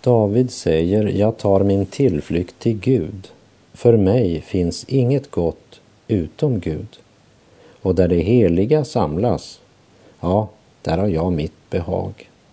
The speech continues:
Vi läser Psaltaren sexton, vers fyra. "Men det som tar sig en annan gud, det har stora vedermödor. Jag vill inte offra deras drickoffer av blod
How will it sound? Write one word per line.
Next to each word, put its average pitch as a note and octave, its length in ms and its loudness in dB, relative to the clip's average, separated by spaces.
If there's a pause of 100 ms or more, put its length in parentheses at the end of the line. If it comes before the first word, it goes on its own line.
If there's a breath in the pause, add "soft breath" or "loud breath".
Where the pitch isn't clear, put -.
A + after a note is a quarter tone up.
(800 soft breath)
Vi B2+ 180 4
läser F2+ 440 2
Psaltaren F#2 680 -2
sexton, - 960 -6
vers E2+ 540 -6
fyra. F2+ 520 -4 (1120 soft breath)
"Men A#2+ 540 2
det F#2+ 260 2
som G#2 260 -2
tar G2+ 300 2
sig A2 360 0
en G#2+ 200 -2
annan A#2+ 680 -2
gud, C#2 400 -4 (260)
det G#2 200 0
har F#2 280 0
stora F2+ 680 -2
vedermödor. E2 920 -4 (1040 soft breath)
Jag G2+ 200 0
vill G#2+ 200 2
inte A2 300 0
offra B2+ 640 -2
deras G2 500 0
drickoffer F#2 680 -2
av F#2+ 220 0
blod D#2 560 -6